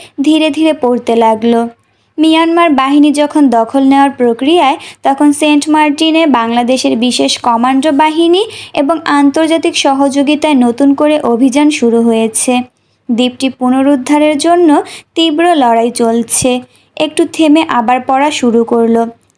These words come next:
শত্রুপক্ষের জ্যামিং সিস্টেমের কারণে দ্বীপের ভেতর আটকে পড়া সৈনিকদের সঙ্গে কোনো যোগাযোগ করা যাচ্ছে না।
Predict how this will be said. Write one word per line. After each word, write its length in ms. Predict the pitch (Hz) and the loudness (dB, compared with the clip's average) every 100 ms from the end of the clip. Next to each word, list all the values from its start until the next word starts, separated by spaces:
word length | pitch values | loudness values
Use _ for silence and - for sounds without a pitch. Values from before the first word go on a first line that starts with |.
| _ | _
শত্রুপক্ষের 920 | - 349 349 359 370 349 349 359 330 | -2 0 0 0 0 -2 0 -2 0
জ্যামিং 380 | 240 240 247 277 | 0 2 4 2
সিস্টেমের 600 | 294 302 302 311 311 311 | 2 -2 0 0 2 0
কারণে 540 | 269 247 277 339 285 339 - - | 0 0 2 2 0 -4 -8 -2
দ্বীপের 360 | 302 302 320 311 | -2 0 -2 0
ভেতর 240 | 311 320 | -2 -2
আটকে 460 | - 247 254 - 285 | -2 -2 -2 -4 -2
পড়া 280 | 294 285 | 0 0
সৈনিকদের 640 | 294 302 302 302 311 330 330 | 0 0 2 2 0 0 0
সঙ্গে 360 | 349 330 339 | 0 0 0
কোনো 260 | 330 294 294 | 0 0 0
যোগাযোগ 500 | - 233 240 247 262 - | 0 0 0 -2 -4 -2
করা 240 | 277 285 | 0 0
যাচ্ছে 520 | 240 226 220 - 254 | 0 -4 -4 -4 -2
না। 220 | 233 233 | 0 -2